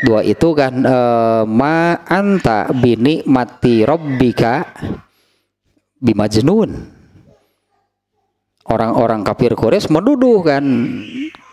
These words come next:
nikmat dari Allah itu adalah kenabian. Karena mereka menuduh Rasulullah gila itu setelah menjadi nabi kan. Allah menyebutnya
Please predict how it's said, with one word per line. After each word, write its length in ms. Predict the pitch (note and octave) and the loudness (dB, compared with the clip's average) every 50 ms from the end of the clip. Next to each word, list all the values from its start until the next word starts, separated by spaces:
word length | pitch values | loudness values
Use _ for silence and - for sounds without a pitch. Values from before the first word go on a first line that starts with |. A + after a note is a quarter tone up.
| _ _ - | _ _ 0
nikmat 480 | E3+ D3 E3+ - D#3+ D3+ D3+ - - | 0 0 0 2 0 0 0 -2 -2
dari 240 | D3 C#3 C3+ D3 B2+ | -2 0 2 2 2
Allah 160 | C3+ C#3 C3+ | 2 2 2
itu 160 | B2+ C3+ - F#3 | 0 2 2 2
adalah 240 | D3 C#3 D3 F3 | 2 2 0 0
kenabian. 960 | F3+ - - C#3 B2 A2+ - C#3+ F3 F3 C#3+ C3 C3 C3 C3+ B2+ A#2+ A#2 A#2 A#2 - _ _ - _ _ _ _ _ _ _ _ _ _ _ _ - | -2 -2 -4 -2 -2 0 2 2 2 2 2 0 -2 -2 -2 -2 -4 -4 -6 -8 -12 _ _ -20 _ _ _ _ _ _ _ _ _ _ _ _ -8
Karena 180 | - G#2+ - D#3 F#3+ | -6 -4 -2 -2 0
mereka 320 | F3 D#3 C#3+ C#3 - - E3 | 0 0 0 0 -2 -2 -2
menuduh 380 | D#3 D3 C3+ C3 C3 C#3 B2+ | 0 0 0 2 2 0 0
Rasulullah 420 | B2+ C3 C3 B2 - D3 C3+ B2+ B2 | 2 0 0 0 2 2 0 0 2
gila 240 | A#2+ A#2+ A#2+ B2 B2 | 2 2 2 2 2
itu 160 | A#2+ - - | 2 0 0
setelah 300 | - - - C#3+ C#3 B2+ | -2 0 -2 -2 0 0
menjadi 320 | B2 A#2+ A#2 A#2 A2 A2 | 0 0 0 0 0 0
nabi 340 | B2 D3 F3+ A#3 A3+ G#3 E3 | 0 0 0 0 2 2 2
kan. 400 | A#2+ A2+ C3 D3 C#3+ C#3 C#3 C#3 _ _ _ _ _ _ _ _ _ _ _ _ _ - | 2 0 0 -4 -6 -8 -8 -12 _ _ _ _ _ _ _ _ _ _ _ _ _ -6
Allah 220 | - G#2+ A#2+ E3+ F#3+ | -2 0 0 0 0
menyebutnya 640 | F3+ D3 C3 B2 B2 A2 G2+ G2+ - - C3+ D#3 F3 | 0 0 0 0 0 0 0 -2 0 0 0 0 0